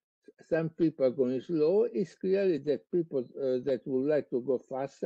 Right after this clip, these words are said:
have to wait, uh, for people that are slow. And if you have a strong variation of slow and fastness, as may happens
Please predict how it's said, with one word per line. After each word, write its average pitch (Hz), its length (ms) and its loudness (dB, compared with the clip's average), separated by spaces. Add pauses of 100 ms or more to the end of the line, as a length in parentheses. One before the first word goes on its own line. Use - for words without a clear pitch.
have 143 220 -6
to 190 80 -2
wait, 139 480 2
uh, - 920 0
for 120 160 4
people 165 420 0
that 127 260 -4
are 170 100 -2
slow. 185 320 2
And 196 260 0
if 175 200 0
you 190 100 2
have 180 300 2
a 135 160 2
strong 214 540 -2
variation 170 840 0
of 127 220 -2
slow 156 420 2
and 120 300 -6
fastness, 170 480 -8 (680)
as 170 280 -2
may 127 260 -4
happens 120 600 -4